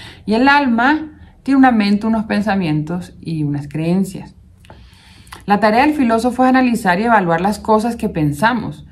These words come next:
examinar su coherencia y su poder de convicción. Y casi todos los filósofos antiguos o modernos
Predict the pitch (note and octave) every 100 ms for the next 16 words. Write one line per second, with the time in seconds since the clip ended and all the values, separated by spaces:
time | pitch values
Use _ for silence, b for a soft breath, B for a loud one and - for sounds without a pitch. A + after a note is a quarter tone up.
0 | b b b F#3+ A#3 G#3 F#3+ F3+ E3+ E3+
1 | F3+ G#3 G#3+ B3 A3 F3+ - F#3+ G#3 -
2 | - G#3 C4+ C4 C4 A#3 A3 A3+ F3+ E3+
3 | D#3+ D#3 C#3+ - A#2+ - - - B B
4 | B B G#3+ C#4 D4 D4 C#4 C#4 C#4 B3
5 | G#3+ G#3+ G3+ F3+ D#3+ D#3 G3+ E3+ C#3 C3
6 | - D3+ D#3+ A3 F3+ D3+ E3 F#3+ -